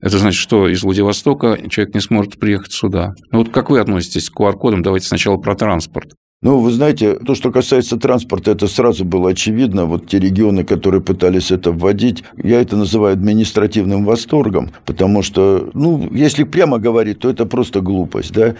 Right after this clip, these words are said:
Speaker 2: Вот представляете, да, сейчас мороз, зима, да, стоит толпа людей на автобусной остановке, заходят,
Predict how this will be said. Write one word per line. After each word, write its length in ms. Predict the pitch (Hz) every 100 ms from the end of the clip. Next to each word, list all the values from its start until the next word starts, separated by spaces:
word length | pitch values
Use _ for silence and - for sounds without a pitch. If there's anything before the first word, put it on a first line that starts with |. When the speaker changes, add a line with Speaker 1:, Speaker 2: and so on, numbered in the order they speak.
| -
Speaker 2:
Вот 180 | - -
представляете, 720 | 120 131 139 160 147 - 95
да, 180 | 110
сейчас 440 | 113 104 - 98 -
мороз, 520 | 110 107 101 85 -
зима, 600 | - 80 95 113 92 82
да, 180 | 90 113
стоит 380 | 113 98 117 117
толпа 320 | 98 95 104
людей 360 | 101 95 104 101
на 220 | 92 92
автобусной 560 | 90 101 82 87 92
остановке, 760 | 90 - 87 90 80 - 67 60 - -
заходят, 680 | 80 98 101 95 87 -